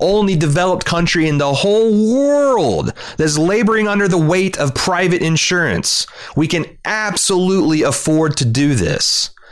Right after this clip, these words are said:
Biden has to, at minimum, deliver a public option in the next two years. Another thing that needs to happen in the next two years is making some movement on the racial justice movements that have been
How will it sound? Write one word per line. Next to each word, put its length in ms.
Biden 360
has 300
to, 160
at 160
minimum, 680
deliver 380
a 60
public 300
option 420
in 60
the 80
next 240
two 120
years. 460
Another 300
thing 180
that 60
needs 220
to 60
happen 300
in 100
the 60
next 160
two 100
years 540
is 140
making 320
some 180
movement 360
on 120
the 80
racial 400
justice 480
movements 380
that 100
have 140
been 320